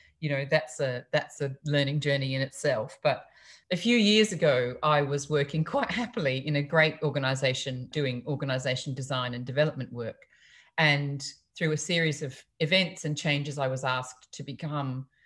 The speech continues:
the head of leadership development and learning, and I said no a couple of <laughs> times. And I said no because I didn't, I didn't want to be that horrible command and control leader. I didn't want to be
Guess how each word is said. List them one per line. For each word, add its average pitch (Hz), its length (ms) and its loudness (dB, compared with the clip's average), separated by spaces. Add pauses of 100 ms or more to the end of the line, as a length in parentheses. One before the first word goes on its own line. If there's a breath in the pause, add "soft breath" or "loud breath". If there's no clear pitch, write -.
(300 soft breath)
the 175 80 -2
head 160 220 0
of 135 120 -4 (140)
leadership 139 400 -4
development 131 480 -4
and 127 180 -4
learning, 147 440 0
and 135 100 -4
I 147 320 -2 (240)
said 156 300 -2
no 135 400 0 (640)
a 143 40 -2
couple 143 280 -6
of 135 120 -8
<laughs> - 0 -
times. 151 760 -4 (460 loud breath)
And 202 120 6
I 220 100 8
said 339 300 -2
no 247 280 4
because 208 640 0 (540 soft breath)
I 240 100 -2
didn't, 269 260 -4 (560)
I 208 80 -2
didn't 233 300 -4 (100)
want 226 460 0
to 240 120 -4
be 180 520 -2
that 170 280 0
horrible 165 720 0 (240)
command 165 440 2
and 165 180 2
control 156 560 -2
leader. 180 560 -4
I 151 140 0
didn't 170 280 -4
want 170 280 -2
to 180 100 -6
be 156 440 -2